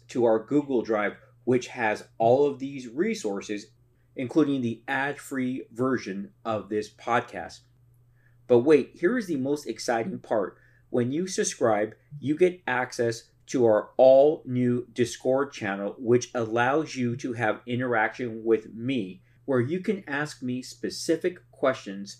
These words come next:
as it relates to your E M T program or prepping for the National Registry exam.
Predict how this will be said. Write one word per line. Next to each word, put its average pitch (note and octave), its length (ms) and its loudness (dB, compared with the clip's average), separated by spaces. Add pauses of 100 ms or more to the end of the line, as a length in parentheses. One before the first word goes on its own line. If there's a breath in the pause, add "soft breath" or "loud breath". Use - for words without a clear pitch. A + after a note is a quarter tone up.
(220 soft breath)
as A#2+ 180 0
it B2+ 160 0
relates B2+ 440 -4
to A#2+ 80 -4
your G#2+ 300 -2
E C#3 160 -6
M C3 120 -6
T G3+ 240 -8
program G#2+ 580 0 (340 soft breath)
or C3+ 200 2
prepping C3+ 420 0
for A#2 180 4
the A#2 280 -6
National A2 560 -6
Registry A2 560 -4
exam. A#2+ 500 -6